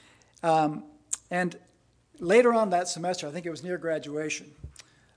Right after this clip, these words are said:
uh, someone, she had her glasses on, and someone was coming up to her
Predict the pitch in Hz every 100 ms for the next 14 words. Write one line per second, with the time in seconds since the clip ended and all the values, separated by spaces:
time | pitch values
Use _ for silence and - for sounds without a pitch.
0 | - 151 147 147 202 185 180 - 170 165
1 | 160 165 170 165 147 156 151 185 175 156
2 | - 170 151 208 - 135 143 151